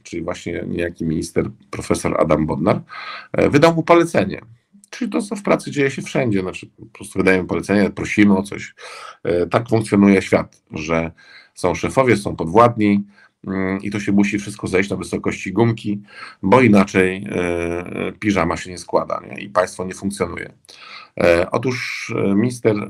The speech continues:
prokurator generalny p-, poprosił, żeby, m, cofnąć, e, e, delegację do prokuratury krajowej. E, dodam, prokuratorzy nie zostaną wyrzucani z pracy, pozbawiani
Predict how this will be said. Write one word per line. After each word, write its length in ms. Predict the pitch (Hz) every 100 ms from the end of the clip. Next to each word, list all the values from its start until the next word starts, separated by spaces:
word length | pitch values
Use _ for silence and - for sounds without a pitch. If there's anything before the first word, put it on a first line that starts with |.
| -
prokurator 440 | 107 110 101 101 92
generalny 380 | 98 135 143 123
p-, 540 | - 123 - - 247
poprosił, 380 | 208 113 117 113
żeby, 420 | 98 95 92 92 - _ - - -
m, 220 | 90 87
cofnąć, 520 | 107 123 110 101 - 98
e, 60 |
e, 640 | 90 87 87 87 85 85 85 85 87
delegację 500 | 107 101 104 101 95
do 120 | 87
prokuratury 420 | 87 87 98 90
krajowej. 560 | 82 101 113 123 117 117 _ _ _ -
E, 680 | 90 87 90 90 87 90 90
dodam, 400 | 92 95 110 104
prokuratorzy 460 | 104 117 143 151 143
nie 100 | 147
zostaną 280 | 135 147 117
wyrzucani 380 | 101 - 87 101
z 80 |
pracy, 680 | 113 127 120 120 107 104 98
pozbawiani 640 | 98 82 87 87 87 85